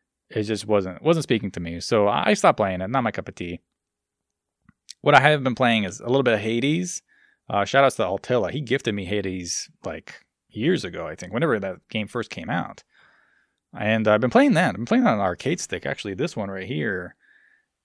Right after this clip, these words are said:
And, uh, oh, okay, you guys can't see. Oh, there we go. Uh, this guy, that guy right there. And, uh, yeah, I've been playing, playing that a little bit. That's pretty fun. I'm not a huge roguelike guy, but, uh, I like Supergiant games. I played Bastion back in the day.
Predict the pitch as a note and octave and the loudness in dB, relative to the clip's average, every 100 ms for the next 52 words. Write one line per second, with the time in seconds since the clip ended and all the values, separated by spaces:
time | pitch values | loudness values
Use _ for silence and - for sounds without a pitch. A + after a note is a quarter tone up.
0 | - A2+ G#2 G2 G2 G#2 G2 G2 G2 G2+ | -10 -8 -6 -4 -2 -2 -4 -8 -8 -8
1 | F2 F#2 C#2+ - D#2 D#2 E2+ - - C2 | -8 -14 -16 -16 -16 -18 -18 -18 -18 -18
2 | - - _ _ _ - G2 F2 E2+ G2+ | -20 -20 _ _ _ -20 -16 -16 -14 -14
3 | F2+ - - A#1 A1+ - _ _ - - | -14 -16 -16 -16 -18 -20 _ _ -18 -18
4 | - A#1 B1 B1 - A#1+ G#1 _ _ _ | -16 -18 -18 -20 -20 -20 -20 _ _ _
5 | - - - - _ _ _ _ - B2 | -20 -20 -20 -20 _ _ _ _ -4 0
6 | A2+ G2+ G2 F#2+ D#3+ G#2 B2 B2+ D#3+ D3+ | 4 6 6 4 2 2 0 -2 0 2
7 | B2+ A2 G2+ - _ _ _ B3 G#3+ B2+ | 0 0 -6 -12 _ _ _ 2 4 4
8 | C#3 G#2+ F#2+ F2+ G#2+ G3+ C#4 B3 - A2 | 2 2 0 0 0 0 0 0 2 2
9 | G2+ G2+ A#2+ F#3+ C4 F3+ B2 C3 A#2 G#2 | 2 -2 2 4 4 2 0 -2 0 0
10 | D3+ C3 F2+ - F2 E2 D#2+ C#2 - _ | 0 0 -2 -2 -4 -4 -6 -10 -18 _
11 | _ _ _ _ - G#2+ G2 G#2+ F#2+ F#2 | _ _ _ _ -2 -2 0 -2 0 0
12 | F#2 - _ _ _ _ _ A#2+ G3 B3 | -4 -8 _ _ _ _ _ 2 2 0
13 | - G#3 A2+ G#2 F#2+ G#2 D3+ G#2 - G#3 | -4 -2 0 0 -2 -2 -2 0 0 -2
14 | - F2+ B2 - C#3 C#3+ D3+ D3 D3 D3+ | 0 -2 -2 -4 -2 -2 -2 -2 0 2
15 | D#3 | 0